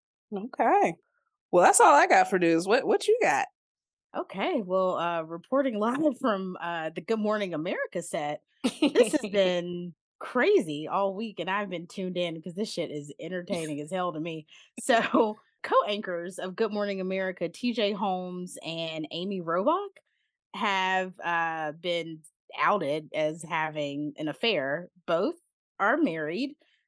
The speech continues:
Speaker 2: T J Holmes is married to a woman named Marilee Fi-, Fiebig, I think that's how you say her name, who is an immigration lawyer.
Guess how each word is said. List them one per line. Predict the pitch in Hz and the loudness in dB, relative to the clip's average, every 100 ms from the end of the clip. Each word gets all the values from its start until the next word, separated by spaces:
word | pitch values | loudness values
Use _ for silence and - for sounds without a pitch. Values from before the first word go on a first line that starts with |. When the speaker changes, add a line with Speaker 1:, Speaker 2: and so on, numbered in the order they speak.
| - | -6
Speaker 2:
T | 262 | -2
J | 226 208 | 0 0
Holmes | 226 226 240 | 0 0 0
is | 214 196 | -2 -4
married | 180 185 175 - | -4 -4 -6 -8
to | - 190 170 - _ - | -6 -4 -4 -8 _ -10
a | 170 | -8
woman | 175 170 175 | -4 -4 -4
named | 165 160 156 | -6 -6 -4
Marilee | 170 175 170 151 165 - | -2 -2 -2 -6 -8 -2
Fi-, | 160 165 - _ - | 0 0 -4 _ -6
Fiebig, | 156 226 285 302 311 302 277 - _ - | -4 -2 -2 0 0 -2 -6 -12 _ -20
I | 180 | -10
think | 147 | -8
that's | 160 | -6
how | 170 | -8
you | 170 | -8
say | 185 185 | -8 -8
her | 190 | -6
name, | 202 196 202 214 _ _ - | -6 -6 -8 -10 _ _ -2
who | 196 | 0
is | 180 170 | 0 -4
an | 151 | -4
immigration | 175 165 165 170 - 233 | -4 -4 -4 -4 -4 -2
lawyer. | 233 233 240 226 240 | 0 0 0 -2 -6